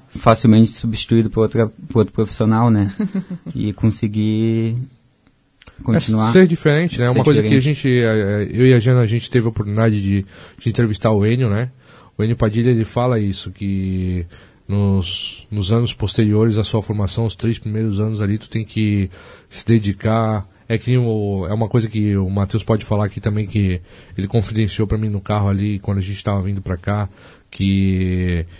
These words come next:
Speaker 3: ele foi trabalhar num, num bar, né?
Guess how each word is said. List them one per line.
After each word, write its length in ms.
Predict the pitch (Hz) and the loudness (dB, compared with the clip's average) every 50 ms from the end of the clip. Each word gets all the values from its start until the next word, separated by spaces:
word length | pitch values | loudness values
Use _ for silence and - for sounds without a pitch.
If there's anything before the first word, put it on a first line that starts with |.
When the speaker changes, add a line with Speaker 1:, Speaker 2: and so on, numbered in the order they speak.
| - - - - | -20 -20 -10 -6
Speaker 3:
ele 200 | - 98 98 101 | -4 -2 -2 -2
foi 180 | 92 - 113 101 | -2 -2 -4 -4
trabalhar 480 | - 113 104 98 104 101 104 107 110 107 | -2 -2 -2 0 0 0 0 0 -2 -2
num, 540 | 107 101 98 98 98 95 95 95 95 92 85 - _ _ _ - | -4 -4 -6 -6 -6 -6 -6 -8 -8 -10 -12 -14 _ _ _ -10
num 180 | 101 101 98 | -6 -6 -4
bar, 400 | 95 101 101 107 113 123 135 127 127 _ _ _ _ _ - | -4 -2 -2 -2 -2 -2 -2 -4 -8 _ _ _ _ _ -8
né? 240 | 92 95 98 104 | -6 -6 -6 -8